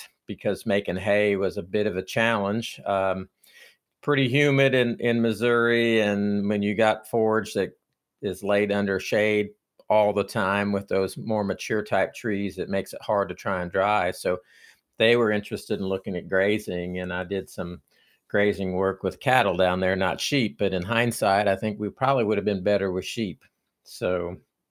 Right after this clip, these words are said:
uh, there's some things that you learn as you move through those systems that, uh, sometimes a different species that we maybe wouldn't consider works a little bit better. Um, so tell us a little bit about, um,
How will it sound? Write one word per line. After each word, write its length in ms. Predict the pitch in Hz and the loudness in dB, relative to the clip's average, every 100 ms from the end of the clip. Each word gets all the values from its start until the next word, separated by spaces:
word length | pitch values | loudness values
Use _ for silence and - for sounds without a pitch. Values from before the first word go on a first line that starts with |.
| _ _ _ _ - - | _ _ _ _ -12 -8
uh, 160 | 110 92 | -4 -2
there's 240 | 110 110 | 0 0
some 140 | 117 98 | -2 0
things 320 | 127 131 131 | 2 2 2
that 180 | 117 - | -2 -2
you 80 | |
learn 300 | 107 113 117 | 0 2 2
as 120 | 113 95 | 2 0
you 100 | 101 | -2
move 220 | 104 101 | -2 -2
through 180 | 113 101 | -4 0
those 260 | 95 92 | 0 -2
systems 500 | - 127 - 92 90 - | -4 -6 -6 -8 -8 -4
that, 200 | 92 - _ - - _ _ | -4 -4 _ -20 -20 _ _
uh, 80 | - | -14
sometimes 540 | - 117 127 135 104 95 | -6 -2 0 2 2 0
a 60 | |
different 360 | 92 107 92 90 | -2 -2 -2 -8
species 720 | - 113 107 110 101 98 - | -2 -2 0 -2 -2 -4 -6
that 160 | 101 98 | -2 -2
we 260 | 92 87 - _ _ - | -2 -6 -10 _ _ -2
maybe 260 | 101 98 | 0 0
wouldn't 320 | 98 107 95 | -2 -4 -4
consider 480 | - 92 - 110 98 | -6 -8 -2 0 0
works 300 | 92 - - | -2 -4 -6
a 40 | 87 | -6
little 200 | 87 90 | -4 -4
bit 200 | 90 - | -6 -2
better. 380 | 90 92 82 82 _ _ _ _ _ _ _ | 0 0 -2 -10 _ _ _ _ _ _ _
Um, 480 | 90 85 80 82 85 _ - | -8 -4 -6 -6 -12 _ -8
so 380 | - 113 107 - - - | 4 4 4 0 -14 -6
tell 220 | - 170 | 4 6
us 160 | 190 185 | 6 4
a 40 | |
little 240 | 160 165 185 | 4 4 4
bit 160 | 185 | 0
about, 480 | 139 127 131 - - | -2 -2 -2 -4 -4
um, 360 | 143 123 117 | -2 0 -2